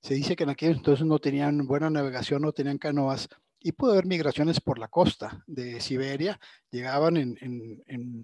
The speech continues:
por, bordeando la costa y podían llegar. Los polinesios en el sur, al sur del Ecuador, segurito que llegaron en, en barcos y llegaron hasta las costas de Chile y de, de, eh, del sur, de Sudamérica. Y otros que llegaron, por ejemplo, dicen que hasta los japoneses estuvieron aquí.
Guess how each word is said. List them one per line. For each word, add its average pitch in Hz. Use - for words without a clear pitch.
por, 143
bordeando 180
la 151
costa 139
y 147
podían 139
llegar. 139
Los 139
polinesios 143
en 135
el 110
sur, 170
al 139
sur 151
del 156
Ecuador, 139
segurito 139
que 151
llegaron 139
en, 120
en 135
barcos 160
y 147
llegaron 139
hasta -
las 117
costas 147
de 131
Chile 139
y 139
de, 120
de, 123
eh, 131
del 127
sur, 156
de 127
Sudamérica. 147
Y 160
otros 175
que 160
llegaron, 147
por 143
ejemplo, 151
dicen 147
que 160
hasta 131
los 123
japoneses 147
estuvieron 131
aquí. 156